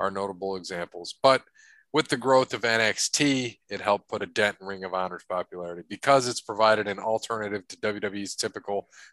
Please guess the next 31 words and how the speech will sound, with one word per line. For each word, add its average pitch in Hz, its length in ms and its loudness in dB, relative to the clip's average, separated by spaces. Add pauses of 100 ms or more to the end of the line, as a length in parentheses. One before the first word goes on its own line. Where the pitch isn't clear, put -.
(140)
presentation 135 960 4 (420)
within 113 280 -2
the 107 80 -4
W 107 220 -2
W 101 260 -2
E 101 280 -6
ecosystem. 98 520 -6 (360)
And 123 100 2
I 175 120 6
didn't 185 240 4
realize 135 480 4
until - 260 -2
today, 110 560 2 (120)
because 120 340 -2
Triple 131 340 2
H 127 220 2
had 117 160 4
that 107 160 4
health 120 240 2
scare. 120 420 2
I 104 60 0
don't 98 120 -8
know 101 120 -10
what 104 160 -4
it 98 120 -8
was, 104 300 -2
but, 98 240 -2 (460)
um, 101 360 2 (220)
like, 110 180 -2
since 143 360 2
then, 147 280 0